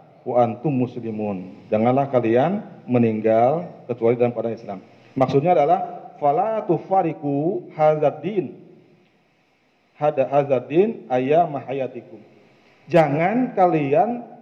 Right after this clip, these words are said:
eh, berpisah. Jangan menjauhi, berpisah dengan agama Islam ini sepanjang hidupmu, gitu. Jadi, ayyama hayatikum, dalam hari-hari, ya, dalam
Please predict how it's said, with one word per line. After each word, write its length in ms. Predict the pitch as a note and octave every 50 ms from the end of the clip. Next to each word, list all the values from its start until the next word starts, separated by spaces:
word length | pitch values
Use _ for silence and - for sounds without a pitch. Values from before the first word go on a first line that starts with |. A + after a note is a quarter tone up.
| - - _ _ _ _ _ _ _ _ -
eh, 160 | C#3+ D3 C#3+ C#3+
berpisah. 800 | E3 E3 - - - B3 B3+ - - - - - - - - - - - - - - _ _ _ _ _ _ _ _
Jangan 400 | - D3 E3 D3+ D3+ F#3 G#3 G#3+
menjauhi, 720 | G3+ G3 F#3 E3+ D#3 D#3 F3+ G3+ A3 G3 G#3 G3+ F3 D3+
berpisah 960 | - - - F3 E3+ - - F3 E3 C#3 - - - - G3+ A#3 A#3 - - -
dengan 400 | D#3 D3 C3 B2+ B2+ C#3+ F3 - -
agama 320 | D3+ C3+ D3+ D3 D3 E3 D#3
Islam 240 | D3 F3 E3 D#3+
ini 400 | G#3 A#3 B3 B3 A#3 G#3 F3 C#3 B2 - - - - _ _
sepanjang 720 | - F#3 F3 - F3 C#3+ B2 A#2 A#2 D3 F3 A3+ A#3 G3+
hidupmu, 460 | F#3 E3+ D#3+ F#3+ F#3+ - E3 D#3 D#3 D3 C3
gitu. 180 | - - - - - - _ _ _ _ _ _ _ _ _ _ _ _ _ _ _ _ - -
Jadi, 160 | C3+ F3+ B3 B3+ - - - - - - - - - -
ayyama 800 | - F3 E3+ F#3 A3+ B3 B3 A#3+ A#3 A3 G#3+ G#3+ G#3 G3+ - - - -
hayatikum, 720 | - F3 F#3 F3+ F3 F#3+ G3+ - E3 E3 D#3+ - - -
dalam 320 | F#3 G#3 G#3+ G#3+ B3 A#3+ G#3
hari-hari, 720 | - F#3 G#3 A3 G#3+ G#3 F3+ D#3 F3 F#3+ F#3 F3 F3 D#3+ - - - - - - - -
ya, 160 | - A2 A2+ - - - _ _
dalam 240 | - D#3 E3 F3+